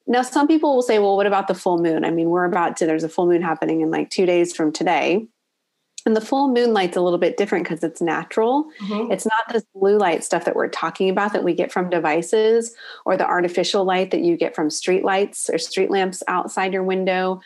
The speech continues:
Speaker 1: So that's really not as bothersome. You'll probably find that you sleep just fine with the full moon light versus, you know, what you do with some artificial
Speaker 2: Right.
Speaker 1: light, essentially.
Speaker 2: Right.
Speaker 1: So yes, environment is extremely important. So
Speaker 2: Yeah.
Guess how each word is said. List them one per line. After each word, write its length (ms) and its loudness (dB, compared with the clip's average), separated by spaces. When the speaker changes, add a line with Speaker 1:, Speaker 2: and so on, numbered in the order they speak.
Speaker 1:
So 180 -2
that's 300 -2
really 280 2
not 260 0
as 220 0
bothersome. 520 0
You'll 120 0
probably 420 -2
find 320 -4
that 80 -2
you 100 -2
sleep 320 -4
just 300 -6
fine 380 -4
with 180 -4
the 340 -2
full 240 -2
moon 260 0
light 340 -2
versus, 600 -2
you 100 -2
know, 140 2
what 160 0
you 100 0
do 140 0
with 100 0
some 140 -4
artificial 560 -4
Speaker 2:
Right. 240 -4
Speaker 1:
light, 160 -12
essentially. 380 -4
Speaker 2:
Right. 100 -6
Speaker 1:
So 140 -2
yes, 340 0
environment 840 0
is 160 0
extremely 520 0
important. 440 -4
So 160 -4
Speaker 2:
Yeah. 300 -6